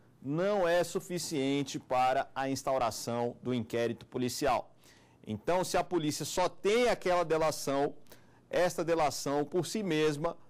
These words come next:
não permite a instauração de inquérito. Diz o Supremo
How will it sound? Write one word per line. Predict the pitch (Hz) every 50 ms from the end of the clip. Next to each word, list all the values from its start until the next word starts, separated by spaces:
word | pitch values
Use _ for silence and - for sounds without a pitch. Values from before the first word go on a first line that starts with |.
| - -
não | 131 143 151 156 160 165 175
permite | 165 165 185 170 147 147 143 143 147 147 - -
a | 156
instauração | 151 147 - 156 156 151 143 - - - - 135 131 135
de | 127 135 156
inquérito. | 156 139 131 - 120 113 104 98 98 - - - 107 - - - - - - - - - _ -
Diz | - 143 143 190 269 302 294 247 220
o | 196
Supremo | - - 156 123 - 143 139 135 123 107 98 -